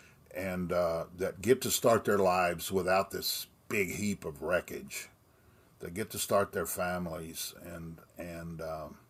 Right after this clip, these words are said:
it's just an incredible thing. It's, it's, uh, it's really beautiful. And, um, so today, I, uh,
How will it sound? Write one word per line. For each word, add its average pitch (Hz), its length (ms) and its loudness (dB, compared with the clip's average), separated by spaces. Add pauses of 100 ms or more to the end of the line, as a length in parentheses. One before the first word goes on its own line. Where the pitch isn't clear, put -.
(1080)
it's 87 160 -10
just 110 220 -4
an 107 80 2
incredible 101 580 2
thing. 110 380 -4
It's, - 340 -8
it's, - 460 -4
uh, 87 360 -2 (1400)
it's - 220 -10
really 98 180 6
beautiful. 92 560 -2 (960)
And, 92 360 -8
um, 85 360 -4 (1200)
so 104 580 4 (600)
today, 131 580 8 (140)
I, 110 380 4
uh, 101 320 8